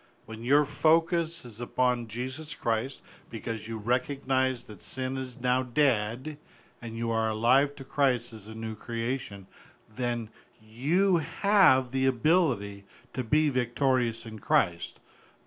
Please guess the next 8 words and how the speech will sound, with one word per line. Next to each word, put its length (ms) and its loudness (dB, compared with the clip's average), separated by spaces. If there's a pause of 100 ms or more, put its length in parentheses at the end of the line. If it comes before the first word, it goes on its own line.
(100)
But 240 2
there 180 2
are 220 2
mechanisms 1120 -2
that 240 -8
can 160 -8
help 420 -6
you, 300 -2